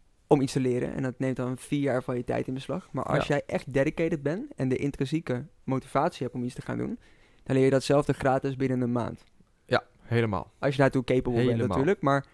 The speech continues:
Speaker 1: En dat m-, dat merk ik ook bij mijn eigen bedrijf en alles wat ik doe. Ik, ik, ik google het ter plekke, zeg maar. En dan ga ik het gelijk toepassen. En dan de statistieken wijzen erop of het werkt of niet. Werkt
Speaker 2: Ja.
Speaker 1: het niet? Oké, heb ik dat geleerd? Weet ik hoe ik het nu wel moet doen?
Speaker 2: En
Speaker 1: En...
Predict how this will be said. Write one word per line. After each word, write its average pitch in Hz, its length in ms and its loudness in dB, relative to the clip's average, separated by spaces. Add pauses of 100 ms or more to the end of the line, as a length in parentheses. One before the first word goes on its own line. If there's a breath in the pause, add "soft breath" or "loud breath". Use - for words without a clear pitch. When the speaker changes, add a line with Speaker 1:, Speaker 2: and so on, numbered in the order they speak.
(340 soft breath)
Speaker 1:
En 135 100 0
dat 147 120 4
m-, 160 100 0 (240)
dat 135 140 -4
merk 151 240 2
ik 143 100 -2
ook 147 140 8
bij 143 120 4
mijn 139 120 2
eigen 143 260 2
bedrijf 135 300 0
en 135 60 -2
alles 139 180 2
wat 139 100 -2
ik 127 160 -6
doe. 151 240 4
Ik, - 300 -4
ik, - 340 -4 (160)
ik 135 200 -2 (100)
google 160 320 8
het 147 100 8
ter - 100 -10
plekke, 160 520 0
zeg 135 200 -6
maar. 143 260 -6 (480)
En - 100 -4
dan 147 100 6
ga 143 80 6
ik 135 60 2
het 135 100 0
gelijk 147 300 2
toepassen. 143 600 -2 (300)
En 139 140 2
dan 139 140 4
de 135 60 2
statistieken 143 600 0
wijzen 139 320 2
erop 131 260 -2
of 127 80 -8
het 131 100 -6
werkt 185 260 0
of - 120 -20
niet. 123 180 -4
Werkt 139 240 2
Speaker 2:
Ja. 143 60 2
Speaker 1:
het - 80 -8
niet? 220 260 0
Oké, - 180 -2
heb 151 220 4
ik - 80 2
dat 123 140 0
geleerd? 120 360 -2
Weet 120 180 0
ik - 80 -6
hoe 127 100 2
ik - 60 -6
het 131 120 -2
nu 131 120 -2
wel 151 140 -2
moet 123 120 -2
doen? 110 200 -8 (300 soft breath)
Speaker 2:
En 120 300 -2
Speaker 1:
En... 131 100 -2